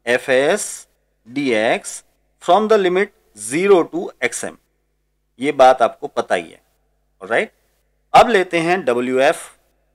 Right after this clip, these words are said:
डब्ल्यूएफ़ यानी कि work done by friction, ये भी नेगेटिव आएगा क्योंकि फ्रिक्शन फोर्स ऐसे राइट साइड में लग रहा है और डिस्प्लेसमेंट लेफ्ट साइड में हुआ है, तो इसे भी मैं ले लूंगा नेगेटिव, but ये फोर्स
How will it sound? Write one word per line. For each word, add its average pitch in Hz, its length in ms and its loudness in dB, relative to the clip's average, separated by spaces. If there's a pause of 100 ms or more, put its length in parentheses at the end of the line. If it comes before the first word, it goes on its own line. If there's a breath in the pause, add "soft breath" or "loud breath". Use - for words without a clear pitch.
(220)
डब्ल्यूएफ़ 208 640 4
यानी 180 200 0
कि 185 120 -2
work 156 280 0
done 151 200 0
by 143 160 8 (420)
friction, 208 380 -4 (300)
ये 175 160 4
भी 226 140 0
नेगेटिव 131 420 -2
आएगा 85 240 -10 (360)
क्योंकि 165 180 -6
फ्रिक्शन 208 440 -6
फोर्स 208 440 -2 (220)
ऐसे 123 220 -2
राइट 110 240 0
साइड 165 200 0
में 190 100 -4
लग 180 160 0
रहा 226 120 8
है - 400 -2
और 117 120 -2
डिस्प्लेसमेंट 120 600 -10
लेफ्ट 95 160 -6
साइड 139 200 -2
में 151 120 -6
हुआ 131 200 -4
है, 131 100 -10 (420)
तो 156 200 -8
इसे - 200 2
भी 240 140 -2
मैं 190 180 0
ले 156 140 2
लूंगा 143 360 0 (280)
नेगेटिव, 123 640 -4 (440)
but - 200 2
ये 151 360 -2
फोर्स 214 340 0